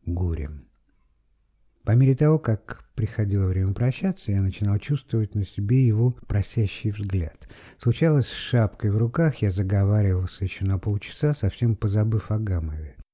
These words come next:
Он молча стоял рядом, не напоминая ни одним звуком о своём присутствии.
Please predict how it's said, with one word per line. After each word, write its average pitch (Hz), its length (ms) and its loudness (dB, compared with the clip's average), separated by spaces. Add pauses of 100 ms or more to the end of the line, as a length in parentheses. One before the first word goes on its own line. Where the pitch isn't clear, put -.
(440)
Он 127 160 6
молча 101 320 2
стоял 92 320 -2
рядом, 147 420 4
не 123 140 6
напоминая 104 640 2
ни 101 100 2
одним 98 380 2
звуком 95 360 0
о 90 40 -2
своём 98 260 0
присутствии. 95 800 -6